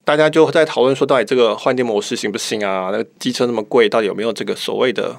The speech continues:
机车的市场里面有没有这一个区间？传统的机车，燃油机车没有这个区间，到那个区间就变重机的市场。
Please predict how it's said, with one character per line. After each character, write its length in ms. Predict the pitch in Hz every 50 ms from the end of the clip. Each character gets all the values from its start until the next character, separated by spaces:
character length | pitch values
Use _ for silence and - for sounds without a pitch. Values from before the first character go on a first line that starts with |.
| - -
机 120 | - 156
车 220 | 151 165 165 165
的 160 | 156 139 117 110
市 160 | - - 151
场 100 | 139 113
里 80 | 104
面 180 | 101 113 123 117 -
有 100 | 123 120
没 80 | 117 151
有 80 | 165 143
这 260 | 123 - - 156 139
一 140 | 143 143 143
个 200 | 139 139 104 95
区 240 | - - - 123 113
间？ 360 | 107 - 117 104 - 101 110 - _ _ _ _ _
传 140 | - 127 139
统 140 | 147 156 135
的 80 | 107
机 160 | 101 - 123 117
车， 100 | - 120
燃 80 | 117
油 80 | 120 120
机 120 | 117 120
车 100 | 120 127
没 140 | 117 101 110
有 80 | 117 101
这 100 | - 95
个 60 | -
区 160 | - - -
间， 180 | - - 80 - - - _
到 120 | - 165 160
那 80 | 175
个 40 | 160
区 120 | - 147
间 80 | 143 139
就 60 | 139
变 140 | 131 135 117 -
重 200 | - 127 107 101
机 160 | 104 - 104
的 80 | 98 95
市 220 | - - - 101
场。 260 | - - - - -